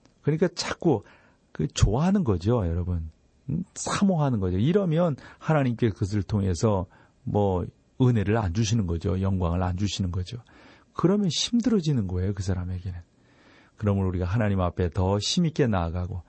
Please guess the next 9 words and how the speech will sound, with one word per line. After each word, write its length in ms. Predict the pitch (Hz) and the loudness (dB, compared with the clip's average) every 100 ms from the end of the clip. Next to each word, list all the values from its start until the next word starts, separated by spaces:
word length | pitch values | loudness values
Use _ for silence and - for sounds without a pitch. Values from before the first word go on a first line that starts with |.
| - - - | -20 -20 -12
그분을 380 | - 104 104 90 | -2 0 2 0
사랑하고 560 | - 104 87 82 82 80 | 0 0 2 0 -2 -2
그분을 400 | 104 101 113 113 - - - | 0 2 0 -2 -8 -20 -10
존경하며 600 | - 147 190 214 156 139 | 0 2 2 2 2 2
나아간다는 600 | 107 85 90 92 85 82 | 2 2 2 2 0 0
것이 400 | 82 80 143 104 - - - - | -2 -2 -2 -2 -4 -18 -20 -6
무엇보다도 720 | 92 123 135 92 87 92 85 - - _ - | 2 2 2 -2 0 0 -2 -6 -20 _ -10
중요하다라고 1160 | - 110 107 82 78 87 78 80 - 87 85 | 0 2 2 0 0 0 0 -8 -6 -4 -2
보여집니다. 720 | 110 98 87 - 73 80 - | -2 0 -2 -2 -6 -6 -12